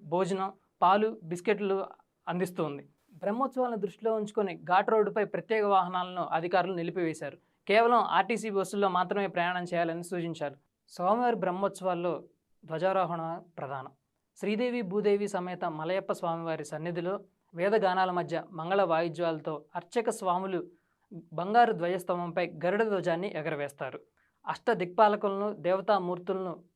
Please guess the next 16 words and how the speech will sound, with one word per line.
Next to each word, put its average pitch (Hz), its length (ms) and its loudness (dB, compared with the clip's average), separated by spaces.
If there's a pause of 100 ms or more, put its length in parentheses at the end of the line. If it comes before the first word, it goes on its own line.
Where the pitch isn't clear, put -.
(220)
శ్రీవారి 208 340 2
బ్రహ్మోత్సవాలకు 175 720 0
ఆహ్వానిస్తున్నట్లు 165 960 -2 (340)
దీన్ని 175 260 -2
సంకేతంగా 165 520 -4
చెప్తారు. 156 380 -8 (320)
అనంతరం 226 380 0
ఈరోజు 202 360 0
సాయంత్రం 185 360 -2
తొమ్మిది 190 320 -2
గంటల 202 240 -4
నుంచి 196 420 -8 (260)
రాత్రి 196 260 -2
పదకొండు 190 420 0
గంటల 175 220 -2
వరకు 165 300 -4